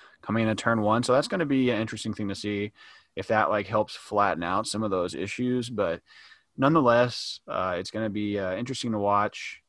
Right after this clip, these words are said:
I, I don't know really who has the easiest path of the big shots. I think Jeff Jones is gonna either verse Reeder or Hall in the second. Jeff's gonna have an easy way going into at least the top eight.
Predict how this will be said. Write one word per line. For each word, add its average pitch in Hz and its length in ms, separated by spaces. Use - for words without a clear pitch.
I, 139 180
I 147 120
don't 302 160
know 240 160
really 147 260
who 135 220
has 123 260
the 107 80
easiest 110 360
path 104 400
of 113 120
the 101 80
big 90 220
shots. 139 360
I - 60
think 165 220
Jeff 131 260
Jones 95 920
is 101 240
gonna 117 200
either 110 240
verse 104 260
Reeder 104 540
or 98 60
Hall 98 560
in 92 140
the 87 80
second. 117 460
Jeff's 139 300
gonna 180 200
have 160 160
an 120 80
easy 117 560
way 107 460
going 104 320
into 92 320
at 69 100
least 95 340
the 78 80
top 82 360
eight. 67 420